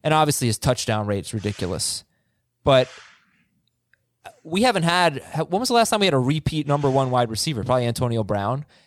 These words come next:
And every year we have a new discussion about who the best wide receiver in football is. Are we gonna make a mistake? Are we gonna overdraft Davante Adams?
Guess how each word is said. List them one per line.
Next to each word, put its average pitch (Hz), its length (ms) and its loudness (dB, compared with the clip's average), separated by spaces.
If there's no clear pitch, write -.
And 147 60 0
every 165 260 4
year 165 160 4
we 147 80 4
have 135 100 4
a 135 60 2
new 139 160 2
discussion 131 480 0
about 120 80 2
who 120 80 4
the 120 80 0
best 120 300 0
wide 120 160 2
receiver 113 340 -2
in 107 60 -2
football 104 480 -2
is. 92 280 -4
Are 139 140 2
we 180 80 0
gonna 214 120 2
make 180 180 0
a - 20 -2
mistake? 151 460 -2
Are - 20 -2
we 175 80 -2
gonna 156 160 2
overdraft 170 600 0
Davante 180 360 -2
Adams? 175 540 -2